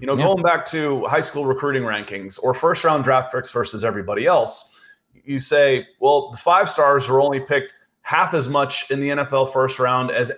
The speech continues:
Speaker 1: everybody else. So you're, you're half as likely to get a, a, a first round draft pick from everybody else." There's only thirty-five stars. There's twenty-five hundred other players.
Speaker 2: Yeah.
Speaker 1: So if you're talking about a top five or six quarterback that are winning half of them,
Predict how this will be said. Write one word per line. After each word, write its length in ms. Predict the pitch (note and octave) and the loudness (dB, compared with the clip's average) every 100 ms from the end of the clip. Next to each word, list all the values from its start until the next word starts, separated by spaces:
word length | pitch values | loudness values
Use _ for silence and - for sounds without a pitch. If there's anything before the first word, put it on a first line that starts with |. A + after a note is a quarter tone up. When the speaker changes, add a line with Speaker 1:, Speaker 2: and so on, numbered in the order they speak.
| E3 | -2
Speaker 1:
everybody 480 | G#3 G#3+ F#3+ E3+ | 2 4 2 2
else. 320 | F#3+ E3+ - - | 2 0 -4 -8
So 80 | |
you're, 280 | B2+ C3+ C3 C3 | -2 -2 -2 -2
you're 140 | C3 | 0
half 200 | C#3+ F#3+ | 2 0
as 120 | D#3 | 0
likely 360 | C3 C#3 G3 C3+ | 0 0 0 0
to 80 | B2 | 0
get 340 | A2+ B2+ B2 - _ _ _ - | 0 0 0 -6 _ _ _ -2
a, 400 | B2+ B2+ A#2+ - - _ - - | 0 0 -2 -8 -18 _ -10 -6
a, 40 | |
a 320 | - A#2 A#2+ | -2 -2 -2
first 200 | A#2+ C#3+ D3 | -2 -2 0
round 100 | C3 | 2
draft 220 | B2+ C3 | 2 2
pick 160 | C3+ C3 | -2 -4
from 140 | C3 | -2
everybody 280 | C3 B2+ C3+ | 0 0 0
else." 160 | E3+ C3+ _ _ | 0 -2 _ _
There's 80 | |
only 180 | - F3 B2+ | -10 -10 -6
thirty-five 520 | D#3 E3 C#3 D3+ G3 - | 0 0 0 0 0 0
stars. 520 | A2+ - - - _ _ _ _ - | -6 -6 -8 -16 _ _ _ _ -4
There's 260 | C#3+ C3+ - | -4 -2 -6
twenty-five 540 | - F#3+ G3 F3 D3+ | -4 -2 0 0 0
hundred 260 | F3+ F3 C#3+ | 0 2 2
other 200 | B2 A2+ | 0 -2
players. 680 | - A3 A2+ G2 - - _ _ - | -2 0 0 -2 -14 -18 _ _ -8
Speaker 2:
Yeah. 80 | G#2+ | -2
Speaker 1:
So 460 | D#3 D3 C3+ C3 - | 2 4 2 0 -6
if 140 | C3+ D3+ | -4 0
you're 140 | E3+ | 0
talking 340 | F3 D#3 D#3+ | 2 0 0
about 340 | D3 C#3+ C3+ A2+ | 2 2 2 -2
a 40 | |
top 340 | - C#3+ C3+ - | -2 -2 0 2
five 180 | C#3+ | 2
or 80 | C#3+ | 2
six 240 | C3 B2 - | 0 -6 -4
quarterback 680 | D#3+ G3+ A2+ F#2+ A2+ - _ _ _ _ _ _ _ - | 0 0 0 -2 -4 -6 _ _ _ _ _ _ _ -10
that 240 | B2 C#3 | 0 2
are 120 | B2+ B2+ | 2 0
winning 340 | B2 D#3 C3 | 0 0 0
half 340 | G#2+ D3+ G#3 | -2 -2 -2
of 100 | C3 | -4
them, 300 | G2+ G2 C3+ | -6 -8 -10